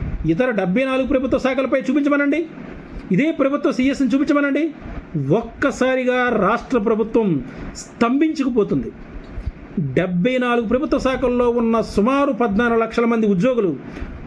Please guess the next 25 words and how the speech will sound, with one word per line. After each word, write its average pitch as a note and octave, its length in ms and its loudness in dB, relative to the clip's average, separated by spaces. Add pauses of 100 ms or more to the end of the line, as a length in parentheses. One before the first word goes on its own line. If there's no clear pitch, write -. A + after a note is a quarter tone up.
(200)
ఒక్కసారిగా A3+ 840 0
వెనుదిరుగుతారు. G#3 720 2 (500)
అంటే, A3+ 260 2 (400)
ఇతర C4 280 2
డెబ్బై F#3+ 360 2
నాలుగు C4+ 260 2
ప్రభుత్వ A#3+ 320 2
శాఖల A3+ 300 2
ఉద్యోగులంటే G3+ 840 2 (380)
రాష్ట్ర E3 500 0
ప్రభుత్వానికి A#3+ 580 2
భయం, A#3+ 420 0 (880)
అదే D4+ 320 2
డెబ్బై G#3+ 280 0
ఐదో D4 240 2
ప్రభుత్వ C#4+ 340 0
శాఖగా B3+ 320 0
ఉన్న B3 320 2
గ్రామ G3+ 260 2
వార్డు B3 340 2
సచివాలయ A3 400 2
శాఖ G3+ 180 0 (420)
ఉద్యోగులంటే G#3+ 760 2
ప్రభుత్వానికి G#3 840 2
అలుసు. D#3+ 360 0